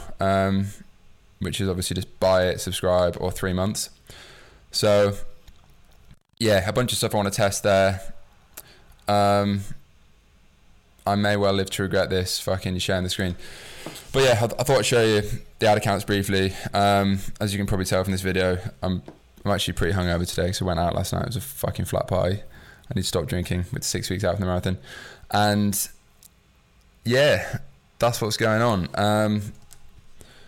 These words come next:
I'm trying to, like, jig myself back into gear and get inspired again to, like, come up with some sick ideas and fucking change the world, but sometimes it doesn't, doesn't go that way. Um,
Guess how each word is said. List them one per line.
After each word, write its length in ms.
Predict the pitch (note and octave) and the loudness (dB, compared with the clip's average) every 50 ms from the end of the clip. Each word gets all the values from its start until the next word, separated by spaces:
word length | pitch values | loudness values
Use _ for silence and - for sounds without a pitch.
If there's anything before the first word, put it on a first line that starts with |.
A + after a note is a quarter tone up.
| - - - _ - - - - | -20 -20 -20 _ -20 -20 -18 -10
I'm 100 | - G#2+ | -6 -6
trying 200 | - - A#2+ A2+ | -2 0 2 2
to, 80 | A2 A2 | 2 4
like, 540 | G#2 G#2 G2 F#2 - - - - - - - _ _ _ - | 4 4 4 2 0 -4 -8 -12 -12 -14 -20 _ _ _ -8
jig 220 | G#2+ - A2+ G#2+ G2 | -4 -2 -2 0 0
myself 400 | G2+ G2 G2+ - G#2 F#2+ G2 - | 0 0 0 2 2 0 0 2
back 200 | G2+ G2 F#2+ - | 0 0 0 0
into 240 | F#2+ F#2 - F#2+ | -2 -4 -2 -2
gear 500 | F#2 G2 G2 F#2+ F#2+ F#2 F#2 F2+ F#2+ G#2 - | -2 0 2 4 4 4 2 2 0 -2 -4
and 120 | - G2+ | -4 -2
get 160 | - G2+ F#2 | 0 0 -2
inspired 460 | C2+ - - - - G2+ G2 F#2+ F#2 F#2+ | -2 -2 -4 0 2 4 4 4 4 2
again 280 | F2+ F#2+ F#2 F#2 F#2 F2+ | 0 -2 -2 -2 -2 -2
to, 100 | - F#2+ | -2 0
like, 380 | F#2 F2+ F2+ F2+ F2 - - - - _ _ _ _ _ _ _ - - - - - - - _ _ _ _ _ _ _ _ - _ _ _ _ _ _ _ _ _ _ _ _ _ _ _ - - | 2 2 2 0 -2 -6 -14 -18 -20 _ _ _ _ _ _ _ -20 -20 -20 -20 -20 -20 -20 _ _ _ _ _ _ _ _ -20 _ _ _ _ _ _ _ _ _ _ _ _ _ _ _ -18 -10
come 180 | - - A2+ G#2+ | -4 -2 -2 -2
up 80 | F2 | -2
with 80 | B1 - | -2 -4
some 140 | - G2 F#2+ | -4 -4 -2
sick 340 | - - - G#2+ F2+ - G2+ | -2 -2 -2 -2 -2 0 2
ideas 400 | F#2+ F2+ F#2+ F#2+ F#2 F#2 F2+ F#2+ | 2 2 4 2 2 2 0 -2
and 100 | F2+ - | -6 -6
fucking 360 | - - G2 F#2+ - G2+ F#2+ | -4 -4 -2 -2 -2 -2 -4
change 260 | - G2+ F#2+ F#2+ F#2 | -2 -2 -2 -2 -2
the 60 | F#2+ | 0
world, 300 | F#2+ F#2+ F#2+ F#2 F2+ F2+ | 0 2 2 2 0 -2
but 120 | - - - | -4 -6 -4
sometimes 360 | - G2+ G2+ F#2+ F#2 F#2 F#2 | -2 -2 0 0 0 -2 -4
it 140 | E2+ - - | -6 -4 -4
doesn't, 340 | G2 F#2 F#2 F2+ F2 - - _ _ _ _ - | -4 -2 -2 -4 -6 -6 -10 _ _ _ _ -10
doesn't 220 | - G2 G2+ F2 | -6 -6 -4 -2
go 160 | F#2 G2 F#2+ F#2 | 0 0 2 2
that 160 | F#2 F2 - | 2 2 2
way. 240 | F2+ F2 F2+ F#2+ G2+ - _ _ _ _ _ - - | 2 0 0 -2 -6 -10 _ _ _ _ _ -8 -4
Um, 440 | - F#2 F#2 F#2 F#2 F#2 F2+ F#2 | 0 0 0 0 0 -2 -4 -6